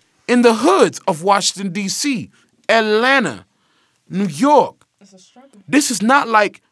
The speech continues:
Speaker 1: we want this upon ourselves. It was systematically made this way, meaning that we did not ask for this. It was brought upon us.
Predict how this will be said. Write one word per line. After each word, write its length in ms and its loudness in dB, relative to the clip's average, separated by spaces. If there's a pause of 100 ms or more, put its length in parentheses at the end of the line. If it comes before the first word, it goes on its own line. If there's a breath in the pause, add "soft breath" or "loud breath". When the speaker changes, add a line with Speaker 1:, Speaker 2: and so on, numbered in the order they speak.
(100)
Speaker 1:
we 200 -4
want 480 0
this 380 -2 (460)
upon 360 -2
ourselves. 680 -4 (560)
It 160 -6
was 180 -4
systematically 1200 -2
made 500 0
this 240 -2
way, 460 -2 (1700)
meaning 500 0
that 300 4 (560)
we 140 -6
did 220 2
not 440 0
ask 380 2
for 360 2
this. 460 -6 (380)
It 80 -2
was 200 -2
brought 360 2
upon 400 0
us. 340 -12